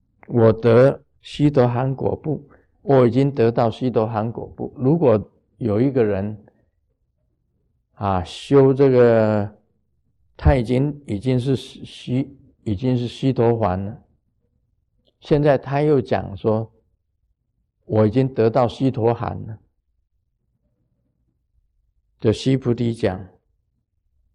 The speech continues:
：“没有这样子的，世尊。”为什么呢？这个须陀洹名为入流，而无所入。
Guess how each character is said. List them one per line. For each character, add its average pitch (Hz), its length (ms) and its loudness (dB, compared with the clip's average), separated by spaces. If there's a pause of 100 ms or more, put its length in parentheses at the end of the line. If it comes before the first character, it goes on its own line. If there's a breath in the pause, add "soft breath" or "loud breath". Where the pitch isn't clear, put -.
(640)
：“没 107 320 0
有 107 140 2
这 117 140 0
样 107 220 -2
子 82 180 -12
的， - 240 -20 (300)
世 123 300 -4
尊。” 113 380 -4 (480)
为 175 220 4
什 107 220 -2
么 117 140 -2
呢？ 143 260 -8 (1200)
这 185 120 -4
个 180 100 2
须 185 320 -2
陀 170 240 2
洹 135 400 -4 (1200)
名 160 600 6
为 135 240 6
入 175 300 4
流， 120 540 0 (680)
而 113 280 6
无 123 480 -4
所 98 380 -4
入。 151 360 -8